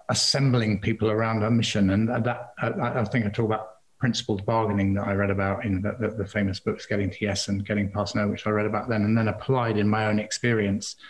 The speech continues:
and found you could come out in nineteen ninety-two three of a test boycott,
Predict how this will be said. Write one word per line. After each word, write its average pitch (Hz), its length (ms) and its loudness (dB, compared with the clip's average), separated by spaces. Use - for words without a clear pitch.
and 104 160 -2
found 113 360 0
you 110 180 2
could 107 500 -2
come 120 140 0
out 107 220 -2
in 107 100 0
nineteen 101 300 0
ninety-two 101 920 -2
three 98 320 -2
of 95 100 -4
a 98 80 -4
test - 320 -6
boycott, 98 420 -4